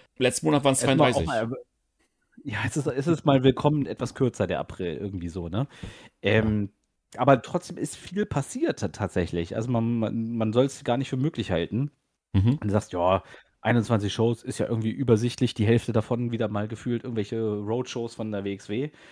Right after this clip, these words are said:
Speaker 1: Mhm.
Speaker 2: Aber Pustekuchen, auch da passieren Dinge. Da passieren auch Dinge.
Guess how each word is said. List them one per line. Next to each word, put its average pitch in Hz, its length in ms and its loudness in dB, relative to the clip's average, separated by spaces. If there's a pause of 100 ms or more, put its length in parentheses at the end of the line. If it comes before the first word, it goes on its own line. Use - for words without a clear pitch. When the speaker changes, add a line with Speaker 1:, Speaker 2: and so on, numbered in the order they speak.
(140)
Speaker 1:
Mhm. 117 260 6
Speaker 2:
Aber 131 160 6
Pustekuchen, 131 720 -6
auch 139 380 2
da 110 340 -2
passieren 147 480 2
Dinge. 131 320 -4 (400)
Da 101 160 -4
passieren 131 340 -6
auch - 140 -10
Dinge. 101 300 -6